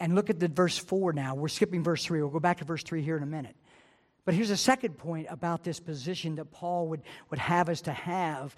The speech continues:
with Abraham and David being the example, is that our position, it's not earned by works.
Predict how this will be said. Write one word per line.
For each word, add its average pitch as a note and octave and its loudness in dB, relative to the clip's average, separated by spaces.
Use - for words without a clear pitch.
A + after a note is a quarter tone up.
with D#3+ -2
Abraham E3+ 2
and C#3+ -4
David E3 4
being D#3+ 2
the C3+ -2
example, C3 -4
is E3+ 2
that F#3+ 8
our B3 6
position, D#3 -2
it's F#3 -2
not A3+ 6
earned F3+ -2
by D#3 -2
works. D#3+ -8